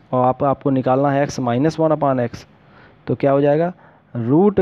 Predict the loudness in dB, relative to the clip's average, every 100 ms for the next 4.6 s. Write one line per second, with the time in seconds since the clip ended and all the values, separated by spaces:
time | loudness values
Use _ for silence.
0 | -2 0 2 0 0 -2 -2 -2 -4 -6
1 | -8 -10 -10 -10 -14 -8 -6 -4 -8 -16
2 | -20 _ -16 -8 -4 -2 -2 -2 -6 -10
3 | -20 _ _ -6 -4 -4 -6 -8 -8 -6
4 | -10 -12 -6 -6 -6 -12